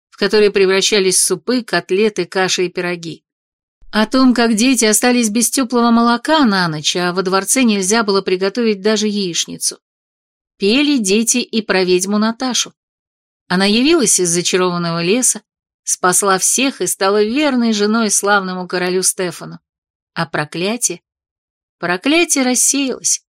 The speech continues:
потому что там, где живет любовь, нет места черному колдовству. «Радуйся, королевство! Птичка-синичка, пой! В горячей печи поднимается тесто!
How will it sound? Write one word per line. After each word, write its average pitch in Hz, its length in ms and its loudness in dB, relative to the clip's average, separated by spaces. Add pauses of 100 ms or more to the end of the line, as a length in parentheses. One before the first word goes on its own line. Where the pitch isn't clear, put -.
(380)
потому 190 340 0
что 196 220 -2
там, 214 320 0
где 175 220 -4
живет 175 360 -2
любовь, 170 560 -4 (520)
нет 226 400 0
места 170 480 -2
черному 175 520 -2
колдовству. 175 800 -6 (1400)
«Радуйся, 208 880 2
королевство! 202 960 0 (400)
Птичка-синичка, 185 1200 0
пой! 214 680 0 (400)
В 175 100 -16
горячей 247 540 0
печи 254 400 0
поднимается 233 840 2
тесто! 196 800 -2